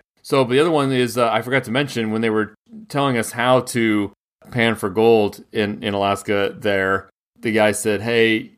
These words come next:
it's rare, but it's possible you won't get any flakes, but don't worry, because if that happens, you can tell everyone back home that it didn't pan out." And everyone starts laughing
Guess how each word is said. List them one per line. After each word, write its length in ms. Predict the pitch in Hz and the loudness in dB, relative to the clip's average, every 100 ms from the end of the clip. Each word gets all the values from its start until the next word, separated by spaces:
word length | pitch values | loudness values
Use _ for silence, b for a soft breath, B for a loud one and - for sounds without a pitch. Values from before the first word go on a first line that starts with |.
| _ _ _ _ | _ _ _ _
it's 320 | - 110 - - | -8 -8 -8 -12
rare, 560 | 107 143 165 135 123 | -2 4 6 6 6
but 120 | 120 | 4
it's 100 | 117 | 0
possible 540 | - - 127 135 135 127 | -4 0 2 2 2 0
you 120 | 117 | 2
won't 180 | 117 117 | 0 0
get 100 | 123 | -2
any 220 | 113 107 | -2 -2
flakes, 800 | 98 - 156 135 104 101 - - - _ _ _ | -6 -6 0 2 2 0 -8 -12 -16 _ _ _
but 220 | 120 - | 0 2
don't 240 | 127 127 | 0 0
worry, 440 | 120 143 131 120 117 | 0 2 4 2 0
because 880 | 110 107 117 110 107 107 95 - - _ | -2 -4 0 2 2 0 -4 -10 -14 _
if 200 | 196 117 - | -4 -4 0
that 180 | 104 | -2
happens, 580 | 127 147 170 113 107 104 | 0 -2 0 0 0 0
you 80 | 110 | -2
can 140 | 107 | -2
tell 180 | 104 117 | -2 0
everyone 240 | 110 104 104 | 0 -2 0
back 200 | 101 - | 0 -2
home 520 | - 160 135 117 104 | 0 2 4 2 2
that 120 | 104 | 0
it 160 | 104 90 | -2 -2
didn't 320 | 110 107 110 | -4 -4 -10
pan 340 | - 107 101 113 | -8 -6 -6 -4
out." 460 | 123 95 80 - _ _ _ _ | -6 -6 -10 -18 _ _ _ _
And 160 | - 131 | -6 0
everyone 300 | 147 165 156 | 2 2 0
starts 340 | 143 131 123 | 2 0 0
laughing 760 | 110 123 175 151 113 101 98 | -2 0 2 0 -4 -4 -6